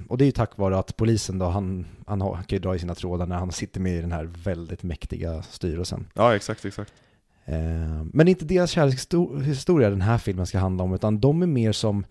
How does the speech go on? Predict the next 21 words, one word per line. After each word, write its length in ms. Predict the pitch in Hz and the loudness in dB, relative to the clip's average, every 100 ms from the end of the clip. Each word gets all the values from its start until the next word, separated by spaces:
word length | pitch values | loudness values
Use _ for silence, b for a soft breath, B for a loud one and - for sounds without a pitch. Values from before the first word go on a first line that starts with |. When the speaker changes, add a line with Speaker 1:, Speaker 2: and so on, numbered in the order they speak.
| b | b
Speaker 1:
det, 80 | 139 | 0
jag 100 | 147 | 2
tycker 160 | 175 | 2
det 40 | 170 | 2
är 40 | |
så 60 | 147 | 2
jäkla 180 | 131 | -2
häftigt 420 | 104 151 - - 135 | 0 0 -2 -2 0
när 80 | |
man, 160 | 120 110 B | 2 2 B
man 160 | B 139 | B 4
gör 160 | 180 196 | 6 4
en 100 | 151 | 2
film 240 | 117 107 | 0 -2
för 120 | - | -2
som 120 | 101 | -4
handlar 380 | 101 147 123 123 | -2 0 0 0
om 100 | 160 | -2
två 180 | - 104 | 0 -4
karaktärer. 680 | - 92 - - - 98 113 | -2 -4 -2 -6 -4 -4 -4
Speaker 2:
Mm. 240 | 110 104 | -2 -4